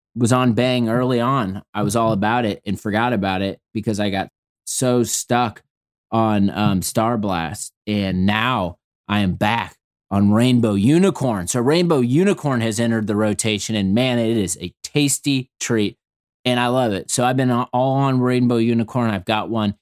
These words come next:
stashed away in the fridge. I am waiting to pop that baby later in the afternoon,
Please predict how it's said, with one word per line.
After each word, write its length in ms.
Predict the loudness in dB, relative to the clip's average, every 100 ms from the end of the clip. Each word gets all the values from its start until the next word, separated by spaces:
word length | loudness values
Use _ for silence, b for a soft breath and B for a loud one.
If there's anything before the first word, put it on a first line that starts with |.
| _ _
stashed 500 | -4 -2 -2 -2 -4
away 260 | -2 0 0
in 100 | -2
the 80 | -4
fridge. 540 | -4 -2 -2 -4 -8 -8
I 140 | -6
am 320 | -6 -6 -4
waiting 580 | 0 2 2 2 0 -2 _ _ _
to 320 | -2 2 2
pop 400 | 0 0 0 0
that 260 | -2 -2 -2
baby 300 | 0 2 2
later 280 | 0 0 0
in 100 | 0
the 120 | 0
afternoon, 600 | -2 -2 -2 -2 -2 -4